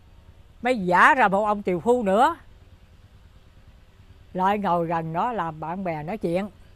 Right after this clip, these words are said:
Nói chuyện rồi mới dạy nó. Bây giờ mày nghèo quá đi. Tao chỉ mày. Thì có một cách làm giàu chứ không làm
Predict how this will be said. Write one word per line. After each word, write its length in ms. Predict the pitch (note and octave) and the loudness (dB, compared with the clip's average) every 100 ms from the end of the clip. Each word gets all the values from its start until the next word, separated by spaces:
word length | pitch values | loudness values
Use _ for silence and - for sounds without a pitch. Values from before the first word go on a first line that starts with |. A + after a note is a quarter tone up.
| - - - - - - - - - - - - - - - - - - - - - | -20 -20 -20 -20 -20 -20 -20 -20 -20 -20 -20 -20 -20 -20 -20 -20 -20 -20 -20 -20 -10
Nói 140 | G3+ A#3+ | -4 -2
chuyện 300 | F#3+ F#3 G3 | 0 0 0
rồi 120 | E3+ | -2
mới 160 | E3+ A3+ | -2 -2
dạy 380 | F3+ D#3 F3+ | 0 0 0
nó. 280 | G#3+ B3 C#4 - - - - - - - - - - - - - - - - - | 0 0 -2 -12 -20 -20 -20 -20 -20 -20 -20 -20 -20 -20 -20 -20 -20 -20 -20 -8
Bây 140 | A3 | -4
giờ 260 | G3+ F#3 F#3 | 2 2 2
mày 180 | F#3 F#3+ | 0 -2
nghèo 320 | F#3+ F#3+ F#3+ | 0 2 2
quá 280 | F#3+ G#3+ C#4 | 4 2 4
đi. 360 | B3+ A#3+ F#3 B2+ - - - - - - - - - - - - - - - - - - - - - - - - - - - - - - - - - - | 4 4 2 -2 -16 -20 -20 -20 -20 -20 -20 -20 -20 -20 -20 -20 -20 -20 -20 -20 -20 -20 -20 -20 -20 -20 -20 -20 -20 -20 -20 -20 -20 -20 -20 -20 -20 -8
Tao 200 | A3 A#3 | 0 0
chỉ 280 | G#3 F#3+ C4+ | 2 2 2
mày. 420 | C4+ G3 F#3+ E3 - - - - - - - - - - - - - - - - - - _ - - - - - - - | 2 0 0 -2 -10 -20 -20 -20 -20 -20 -20 -20 -20 -20 -20 -20 -20 -20 -20 -20 -20 -20 _ -20 -20 -20 -20 -20 -20 -12
Thì 160 | - F#3 | -4 -2
có 220 | A#3 C4+ | 2 2
một 60 | B3 | 2
cách 200 | C4+ - | -2 0
làm 200 | G#3 F#3 | 0 0
giàu 380 | F#3 F3+ F3+ F3+ | 0 2 2 0
chứ 120 | G#3+ | -4
không 220 | A#3 B3 C4 | -6 -6 -4
làm 180 | F3 | -4